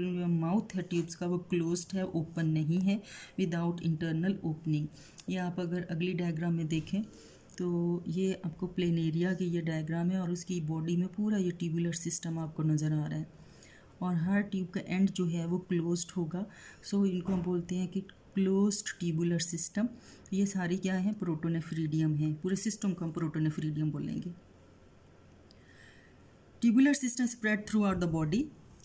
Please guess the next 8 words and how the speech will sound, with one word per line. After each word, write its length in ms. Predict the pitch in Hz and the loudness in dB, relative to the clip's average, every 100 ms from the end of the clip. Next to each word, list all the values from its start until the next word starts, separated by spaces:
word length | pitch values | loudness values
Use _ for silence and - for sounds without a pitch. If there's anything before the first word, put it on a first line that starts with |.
| - | -4
and 260 | 180 175 139 | 2 2 4
branches 560 | 180 175 170 226 214 - - - | 4 4 4 2 2 -2 -8 -6
are 280 | 180 180 185 - - - | -2 0 -2 -4 -8 -2
capped 580 | 190 185 190 - 156 156 | 2 2 -2 -6 -4 0
by 220 | 170 170 - | 2 0 0
a 40 | 175 | -2
cellular 680 | - - 170 156 165 196 269 - - - | -2 -2 -2 0 2 2 0 -6 -20 -10
setup। 480 | - - 170 165 - | -6 -2 -2 -2 -6